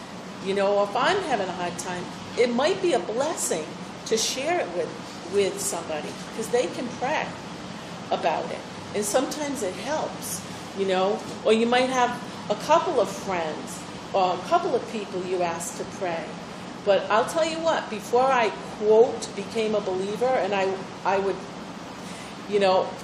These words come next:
I knew who to call when I had a problem.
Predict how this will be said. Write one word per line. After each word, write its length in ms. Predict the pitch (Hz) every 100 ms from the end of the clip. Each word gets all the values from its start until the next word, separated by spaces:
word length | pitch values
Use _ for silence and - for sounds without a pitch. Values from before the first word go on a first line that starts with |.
| -
I 200 | 208 294
knew 200 | 320 359
who 200 | 294 294
to 80 | 226 -
call 380 | 254 262 139 - -
when 140 | 196
I 80 | 196
had 160 | 214 196
a 40 |
problem. 520 | - 190 196 190 -